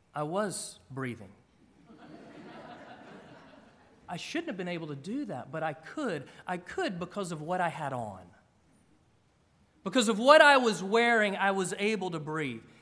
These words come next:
Now, David, he doesn't get pushed overboard. David, he puts on his gear and he jumps overboard. He jumps in wearing his profession of faith, hoping that his fear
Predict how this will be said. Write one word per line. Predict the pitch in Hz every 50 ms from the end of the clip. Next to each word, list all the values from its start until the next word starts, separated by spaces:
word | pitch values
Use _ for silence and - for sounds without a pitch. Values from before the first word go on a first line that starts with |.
| - _ -
Now, | 208 208
David, | 202 185 175 262 302 339 330 226 208 185 165 165 - - - - -
he | - 302 339
doesn't | 311 269 269 277 285 233 226 220 190 - 165 165
get | 185 160 147 - - - - -
pushed | 214 196 160 - - - - - - _
overboard. | 170 165 156 139 135 117 117 110 107 101 101 - - - - - - - 143
David, | 139 170 226 277 339 359 320 240 185 165 - - - - - - _ _ _ _ - - - _
he | _ - - 294 330
puts | 330 - - - 330 285 208 - - - - -
on | 208 214 233 240 226 202 170 147 135 131 123 - - _ - - -
his | 202 208 175 156
gear | 143 165 175 170 156 143 131 120 - - - - -
and | 165 156 147
he | - - 285 262 190
jumps | 156 139 131 143 170 185 180 160 131 - - - - - - - - _ _ _
overboard. | 170 170 170 160 143 143 135 131 127 131 127 - - - - -
He | - 269 277 220
jumps | 175 156 147 196 254 277 294 294 - - - 220
in | 208 196 180 175 165 165 165
wearing | 190 220 247 269 285 285 285 277 269 220
his | 220 240 226 -
profession | - - 226 202 - - 220 214 214 - - 240
of | 220 -
faith, | - 180 170 160 - - - - - -
hoping | - 226 254 262 262 269 254 240 208
that | 202 196 165
his | 143 196 190 - - -
fear | - - - 269 262 240 196 151 117